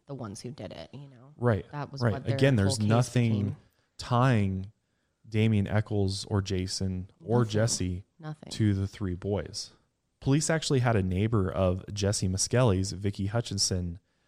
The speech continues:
Speaker 2: agree to act as a covert informant in order to gather more information on Damien. She said Jesse had previously told her about Damien, which that's where they got the information about him drinking blood.
Speaker 1: Mm-hmm.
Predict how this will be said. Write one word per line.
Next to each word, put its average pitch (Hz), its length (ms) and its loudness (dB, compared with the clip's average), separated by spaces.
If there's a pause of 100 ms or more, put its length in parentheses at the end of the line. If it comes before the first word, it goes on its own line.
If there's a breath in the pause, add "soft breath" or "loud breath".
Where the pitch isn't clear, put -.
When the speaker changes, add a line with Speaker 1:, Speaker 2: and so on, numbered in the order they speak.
(180)
Speaker 2:
agree 110 500 0
to - 200 -2
act 107 240 0
as 101 140 -2
a 98 60 -2
covert 117 540 -2
informant 98 600 -2
in 98 120 -4
order 98 220 0
to 98 100 0
gather 95 300 -2
more 90 320 -4
information 92 600 -2
on 87 160 -6
Damien. 90 540 -2 (420 soft breath)
She - 160 -4
said 117 260 0
Jesse 135 380 0
had 131 200 0
previously 120 540 0
told 135 380 -2
her 101 120 2
about 90 320 -4
Damien, 90 480 -14 (360)
which 110 200 -2
that's 113 240 4
where 107 240 4
they 98 120 2
got 95 200 0
the 92 80 0
information 101 560 0
about 98 260 -2
him 95 160 -2
drinking 90 400 -4
blood. 117 520 4
Speaker 1:
Mm-hmm. 127 260 -6